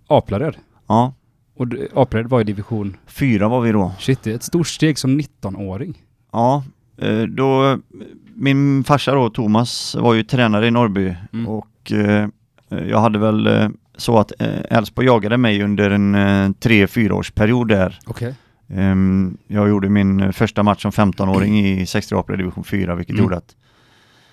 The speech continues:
Speaker 2: det gick ganska bra, vilket gjorde att de, eh, fick upp ögonen för mig och,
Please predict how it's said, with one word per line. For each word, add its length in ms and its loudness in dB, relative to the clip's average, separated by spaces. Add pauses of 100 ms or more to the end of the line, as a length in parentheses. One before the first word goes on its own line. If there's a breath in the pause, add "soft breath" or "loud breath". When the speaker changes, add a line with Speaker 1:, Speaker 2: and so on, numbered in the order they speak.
(200 soft breath)
Speaker 2:
det 80 -4
gick 100 -2
ganska 260 4
bra, 340 4
vilket 220 0
gjorde 180 2
att 100 -2
de, 360 2
eh, 720 2
fick 200 -4
upp 160 -2
ögonen 320 2
för 100 -2
mig 340 0
och, 420 -4